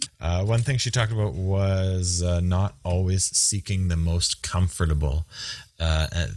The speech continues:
and so that's, that's interesting to me. You know, like, w-, we,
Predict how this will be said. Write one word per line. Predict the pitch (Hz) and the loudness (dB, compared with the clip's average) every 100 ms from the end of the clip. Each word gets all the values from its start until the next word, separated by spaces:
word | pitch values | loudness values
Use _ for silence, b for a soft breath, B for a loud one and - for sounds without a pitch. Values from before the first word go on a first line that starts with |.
| - | -8
and | 87 82 | -4 0
so | - 82 80 | 2 2 2
that's, | 80 76 - - - - - - 52 - - - - - | 2 0 0 -2 -8 -20 -20 -12 -10 -10 -16 -18 -18 -10
that's | - - | -6 -2
interesting | 92 82 85 - 82 78 80 | -2 0 0 0 2 0 2
to | |
me. | 80 78 | 2 2
You | 82 82 | 2 2
know, | 80 76 | 2 2
like, | 80 85 | 2 2
w-, | 85 - - | -2 -2 -2
we, | 95 90 | 0 0